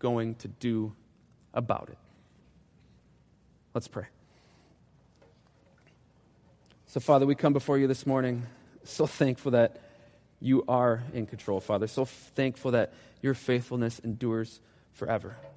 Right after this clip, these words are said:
So, Father, I pray in those moments where you're calling us into the uncomfortable, Father, those moments where you are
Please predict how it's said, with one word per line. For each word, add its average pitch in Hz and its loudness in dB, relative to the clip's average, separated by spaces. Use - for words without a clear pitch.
So, - -6
Father, 139 4
I 131 4
pray 170 4
in 160 4
those 131 0
moments 131 2
where 127 0
you're 120 0
calling 139 0
us 131 -4
into 117 -2
the 113 -2
uncomfortable, 101 -8
Father, 131 0
those 123 -2
moments 139 2
where 135 0
you 127 2
are 120 2